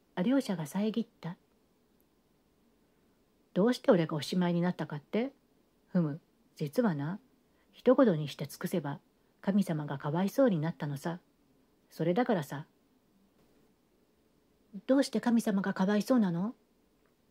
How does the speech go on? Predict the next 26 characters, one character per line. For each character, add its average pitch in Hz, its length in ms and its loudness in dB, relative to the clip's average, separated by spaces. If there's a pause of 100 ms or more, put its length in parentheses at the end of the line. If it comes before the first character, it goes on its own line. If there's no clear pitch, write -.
(1600)
ま 160 260 -2
あ、 175 120 0
考 233 160 4
え 262 100 2
て 175 80 0
も 156 100 2
み 165 100 0
ろ 151 100 -2
よ。 147 140 -6 (200)
そ - 120 -6
れ 175 100 2
は 190 100 2
ね、 214 180 2
神 247 260 2
経 160 200 -4
の 147 100 -4
中 214 240 0
な 190 100 2
ん 151 80 -4
だ 143 80 -6
よ。 170 200 -2 (560)
頭 160 340 2
の 226 80 6
中 240 220 2
の 160 100 0
さ、 160 300 -4